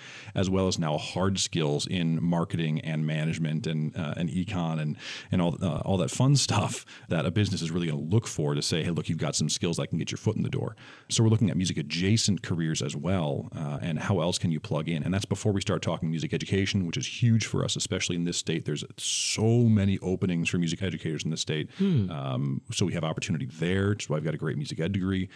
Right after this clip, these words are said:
Speaker 1: And then music therapy is a huge up and coming area as well.
Speaker 2: Yeah.
Speaker 1: Um, and so we, we wanna be able to sequence people into, to that as well.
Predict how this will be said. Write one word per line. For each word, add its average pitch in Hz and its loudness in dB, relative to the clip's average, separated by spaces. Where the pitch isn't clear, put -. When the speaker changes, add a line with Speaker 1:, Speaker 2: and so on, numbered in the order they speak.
Speaker 1:
And 90 0
then 90 2
music 92 0
therapy 135 2
is 71 0
a - -4
huge - 2
up 87 -2
and 98 0
coming 80 0
area 78 -2
as - -6
well. 113 0
Speaker 2:
Yeah. 110 2
Speaker 1:
Um, 71 -2
and 82 -2
so 80 0
we, 78 0
we 87 0
wanna 82 0
be 85 2
able 80 0
to 78 -6
sequence 82 0
people 87 0
into, 80 0
to - -4
that 90 -4
as - -10
well. - -4